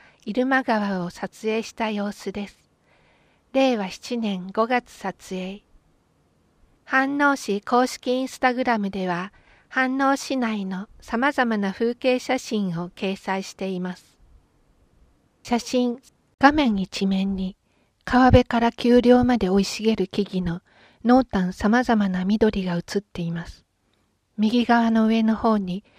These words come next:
薄紫色の藤の花が垂れ下がっています。左下には、岩が多い川が流れています。画面左上に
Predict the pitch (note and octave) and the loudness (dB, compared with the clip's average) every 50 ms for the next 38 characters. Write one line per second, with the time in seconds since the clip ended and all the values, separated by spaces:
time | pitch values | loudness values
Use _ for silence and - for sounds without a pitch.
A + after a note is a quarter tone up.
0 | _ - - _ _ - G3 - - A#3+ A#3+ B3 B3 C4 B3+ - B3+ B3 - - | _ -20 -20 _ _ -4 -4 0 2 2 4 4 4 2 0 0 -2 -4 -4 -4
1 | A#3+ A#3+ A#3 A#3+ A#3 A3+ A#3 A3+ - - G3 - A3 A3+ B3 A#3 - B3+ A#3+ A#3 | -2 0 2 4 4 4 2 2 0 0 0 2 2 2 0 0 -2 -4 -4 -4
2 | A#3 A3+ F3+ F3 F#3 - - - G3 A3 G#3 - G#3+ G#3 - A3 G#3+ - - - | -4 -4 -4 -6 -8 -4 -2 0 0 0 0 0 -2 -2 -2 -2 -4 -4 -6 -6
3 | F3 E3+ E3 E3+ F3 - - - _ _ _ _ _ _ _ _ _ _ _ _ | -6 -6 -6 -6 -8 -10 -12 -18 _ _ _ _ _ _ _ _ _ _ _ _
4 | _ _ _ _ _ _ _ _ _ _ _ _ _ - - G#3+ A3+ A#3 B3 B3 | _ _ _ _ _ _ _ _ _ _ _ _ _ -2 0 4 4 4 4 2
5 | B3 - - - G#3+ A3 A3 G#3+ G3+ F3 D3+ E3+ - - _ _ _ _ _ _ | 0 -2 -2 0 2 4 4 4 4 2 0 -4 -8 -14 _ _ _ _ _ _
6 | - G#3+ A#3+ B3+ C4+ B3+ B3 A3 G#3 G#3+ G#3+ G#3+ G#3 - - - F#3+ F#3+ G3 G3+ | 4 6 6 8 8 6 6 4 4 4 4 2 0 -2 -4 -4 -2 -2 0 -2
7 | G3 F#3 E3+ E3+ E3+ E3+ F3 F3 F#3 F#3 - - D#3+ D#3+ D#3+ D#3 D#3 E3 - - | -2 -2 -4 -2 -2 -2 -4 -4 -4 -6 -8 -8 -8 -8 -6 -8 -8 -10 -10 -14
8 | _ _ _ _ _ _ _ _ _ _ _ _ _ _ _ _ _ _ _ _ | _ _ _ _ _ _ _ _ _ _ _ _ _ _ _ _ _ _ _ _
9 | - A#3+ C4 C4+ C4 A#3+ F#3+ F#3 - - G#3 G3+ G#3 G#3 G#3 G#3 G#3 G3 G3+ G3 | 0 2 2 4 4 2 2 0 -2 -4 -2 -2 -2 0 0 0 0 2 0 0
10 | F#3+ F#3+ F#3+ - | 0 -2 -4 -6